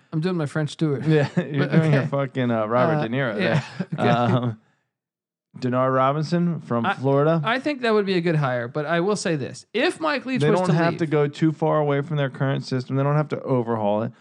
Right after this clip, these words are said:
Speaker 1: I want Mike Leach to stay at Washington State, for the
Speaker 2: Yeah.
Speaker 1: record. But if he is definitely made up his mind saying, like, "I want more money and a better opportunity," I would be very happy with him going to Georgia Tech.
Speaker 2: I would like that too.
Speaker 1: You know what I mean?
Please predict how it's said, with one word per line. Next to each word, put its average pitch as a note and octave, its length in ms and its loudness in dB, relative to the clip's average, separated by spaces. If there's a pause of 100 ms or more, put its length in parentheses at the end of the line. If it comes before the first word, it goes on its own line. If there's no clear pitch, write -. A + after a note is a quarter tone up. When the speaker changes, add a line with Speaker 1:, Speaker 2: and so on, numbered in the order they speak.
(120)
Speaker 1:
I F#3+ 140 2
want B3 200 -2
Mike A3+ 220 -2
Leach A3 180 -4
to E3 60 -6
stay F3+ 240 -2
at E3 80 -2
Washington D3 400 -2
State, - 360 -8 (140)
for - 140 -4
the G2 60 0
Speaker 2:
Yeah. G2 60 -2
Speaker 1:
record. G2+ 260 -8 (320)
But D3+ 240 -2
if B3 240 0
he B3 160 -2
is E3+ 160 2
definitely F3+ 580 -4
made D#3+ 220 0
up D#3+ 60 -4
his C#3 100 -8
mind C#3+ 260 -2
saying, A#2+ 220 -6
like, A2 180 -8
"I C3 160 -2
want C3 300 -4 (340)
more C3 160 -2
money D3+ 460 0 (320)
and C3 80 -2
a - 20 -2
better C3+ 240 0
opportunity," F#3+ 760 -2 (840)
I D3 220 2
would D#3 180 0
be C3+ 120 0
very C3+ 260 0
happy B2+ 260 0
with A2+ 140 -2
him A2+ 120 -6
going G#2+ 180 -4
to G2+ 40 -6
Georgia G2+ 240 -6
Tech. - 260 -12
Speaker 2:
I A2 100 -2
would G#2 120 -2
like G2+ 160 -4
that F2 160 -10
too. - 180 -14 (120)
Speaker 1:
You D3 80 -2
know C#3 80 -2
what C#3 80 -2
I - 20 -4
mean? C#3+ 180 -2